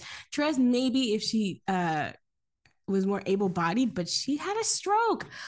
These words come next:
They had her in that damn raft for, like, a day. And I was like, "Is he gonna go get this woman?" She over there yelling and hollering. And I was like, "Please go get this <laughs> lady. Do not leave her. That's so gross." And eventually they go get her. But I was like,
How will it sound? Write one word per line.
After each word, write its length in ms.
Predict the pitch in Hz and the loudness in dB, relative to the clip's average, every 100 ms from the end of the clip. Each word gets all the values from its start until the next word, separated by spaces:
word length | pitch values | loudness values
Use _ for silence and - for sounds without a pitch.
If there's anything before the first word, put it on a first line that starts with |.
| - | -6
They 100 | 262 | -2
had 240 | 311 339 302 | 0 2 2
her 180 | 269 | 2
in 140 | 247 226 | 2 2
that 200 | 190 180 | 2 2
damn 520 | 202 208 208 202 196 - - _ - | 2 2 2 2 0 -4 -18 _ -4
raft 680 | 208 208 208 208 165 - - _ _ _ _ | 0 2 2 0 -2 -6 -8 _ _ _ _
for, 120 | - 196 | -4 -2
like, 120 | 190 | 0
a 60 | 185 | -2
day. 500 | 196 185 185 190 185 | 0 0 2 0 0
And 80 | 226 | 0
I 40 | |
was 80 | 262 | 0
like, 100 | 302 | 2
"Is 80 | 320 | 2
he 220 | 466 427 | 2 2
gonna 120 | 226 | 2
go 180 | 190 180 | 2 0
get 240 | 202 180 185 | 0 0 0
this 160 | 175 | 0
woman?" 540 | 180 185 175 170 175 175 | 2 2 2 0 -2 -6
She 160 | - 302 | -6 -2
over 100 | 294 | 0
there 80 | 254 | 2
yelling 460 | 190 185 196 196 190 | 2 2 2 2 2
and 120 | 180 | 2
hollering. 460 | 185 185 190 185 180 | 4 4 2 0 -2
And 100 | 190 | -2
I 80 | 208 | -4
was 100 | 254 | -2
like, 200 | 269 302 | -4 -6
"Please 440 | - 554 554 403 | -4 -4 -2 0
go 160 | 254 269 | 2 0
get 220 | 269 285 | 0 0
this 200 | 427 311 | 2 2
<laughs> 180 | 330 349 | 2 0
lady. 680 | 392 440 - 427 427 392 - | 0 0 0 0 2 2 0
Do 160 | 440 466 | -6 -2
not 260 | 269 - | -2 0
leave 360 | 254 285 311 302 | -2 0 0 -2
her. 320 | 269 254 240 - - - - | 0 0 -2 -6 -18 -12 -6
That's 260 | 349 - | -6 -4
so 240 | 190 180 285 | -2 0 0
gross." 680 | 151 147 - - 139 208 202 | -2 -2 2 2 2 0 0
And 140 | 269 | 0
eventually 340 | 294 311 262 220 | 0 0 0 0
they 60 | |
go 100 | 214 | 0
get 220 | 202 220 202 | 0 0 0
her. 140 | 185 | 0
But 80 | 180 | 0
I 80 | 185 | 0
was 120 | 190 | 0
like, 260 | 180 170 | -2 -4